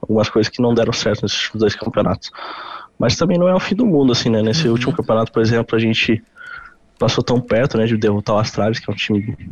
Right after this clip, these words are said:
Speaker 1: muito bom e, e tá no playoffs. Então, só que a gente, ao mesmo tempo que a gente pode quase derrotar o Astralis e passar pro playoff, a gente também perdeu com o Finest, que, que não é um time que a gente era favorito, né, e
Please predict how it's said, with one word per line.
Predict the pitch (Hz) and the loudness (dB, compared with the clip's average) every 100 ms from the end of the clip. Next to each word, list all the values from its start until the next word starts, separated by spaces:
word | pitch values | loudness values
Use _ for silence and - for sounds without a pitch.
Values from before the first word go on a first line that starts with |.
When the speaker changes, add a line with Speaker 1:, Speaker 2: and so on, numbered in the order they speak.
| - 120 | -4 0
Speaker 1:
muito | 110 113 | 0 2
bom | 101 101 110 107 | 2 2 2 2
e, | 98 98 - - | 0 -2 -8 -18
e | - - | -12 -2
tá | 101 | -2
no | 104 | 0
playoffs. | 98 101 98 139 - 135 - - 117 | 0 2 0 -2 -8 -14 -18 -18 -16
Então, | - - 196 101 95 95 95 - - - - - - - - - _ - _ - | -4 0 2 2 2 2 0 -4 -14 -20 -18 -16 -16 -18 -20 -20 _ -20 _ -10
só | - 104 | -2 -2
que | - | 2
a | 107 | 0
gente, | 104 95 107 | 2 0 2
ao | 110 | 4
mesmo | 117 113 - | 4 2 -2
tempo | 113 | -2
que | 110 | -2
a | |
gente | - | -2
pode | - 107 - | -2 -2 -4
quase | - 110 113 - | -4 0 0 0
derrotar | 113 110 107 104 | 0 0 0 -2
o | |
Astralis | 107 - 110 101 104 | -2 -2 0 0 0
e | 107 113 - - | -2 -4 -8 -2
passar | 107 - | 0 0
pro | 104 - | -4 -2
playoff, | 107 110 117 - | 0 2 2 0
a | 127 | -2
gente | - | -2
também | 120 120 | 0 0
perdeu | 120 123 113 120 | 0 0 0 -2
com | 117 | -4
o | 120 - - - | -6 -10 -16 -14
Finest, | 135 - 107 107 110 - | -6 0 0 2 -2 -2
que, | 120 113 - - - - | -4 -4 -8 -20 -18 -2
que | 110 | 0
não | 110 | 2
é | 113 113 | 2 0
um | |
time | - 113 | -2 -2
que | - | -2
a | |
gente | 107 110 | 0 0
era | 107 | -2
favorito, | - 110 104 107 - | -2 0 2 0 0
né, | 101 104 | 0 2
e | 101 98 | 2 -2